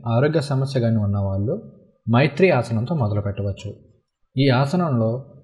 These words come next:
మనం కుర్చీలో కానీ లేదు అంటే ఏదైనా బల్లపై కానీ నిటారుగా కూర్చొని కాళ్ళు కింద పెట్టి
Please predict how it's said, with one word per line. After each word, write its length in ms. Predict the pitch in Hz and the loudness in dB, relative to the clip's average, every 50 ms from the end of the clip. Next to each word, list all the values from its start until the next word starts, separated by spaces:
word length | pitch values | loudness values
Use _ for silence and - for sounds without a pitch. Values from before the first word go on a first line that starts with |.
| _ - | _ -2
మనం 200 | 113 113 131 135 | 0 2 2 4
కుర్చీలో 480 | 127 127 127 127 - 156 160 156 151 139 | 4 2 2 2 2 2 2 4 4 4
కానీ 300 | 127 123 120 120 120 131 135 - - - - | 4 2 2 2 0 0 -2 -6 -10 -8 -4
లేదు 260 | 117 117 123 127 139 | -2 0 0 2 2
అంటే 240 | 135 123 120 123 185 202 - | 2 0 0 0 -2 -2 0
ఏదైనా 260 | 123 117 123 135 127 | 0 0 0 0 0
బల్లపై 460 | 113 110 110 117 123 139 - 135 123 113 | 0 0 2 2 0 0 0 0 0 0
కానీ 260 | 104 107 107 131 185 226 226 - - - _ _ _ 120 | 0 0 -2 -2 -4 -6 -8 -10 -16 -20 _ _ _ 0
నిటారుగా 520 | 120 117 120 180 190 202 196 185 180 147 | 0 2 4 6 6 6 6 6 6 4
కూర్చొని 500 | - - 131 110 - - 113 110 139 185 220 - - - - - - | 4 2 0 -4 -2 -2 -2 -2 -2 -2 -6 -8 -12 -18 -20 -10 -2
కాళ్ళు 260 | - 120 131 156 156 | 0 2 2 2 0
కింద 240 | 147 - 120 117 120 | -2 0 0 2 2
పెట్టి 400 | 135 127 120 104 - - 143 190 | 2 2 0 -2 -2 -4 -4 -6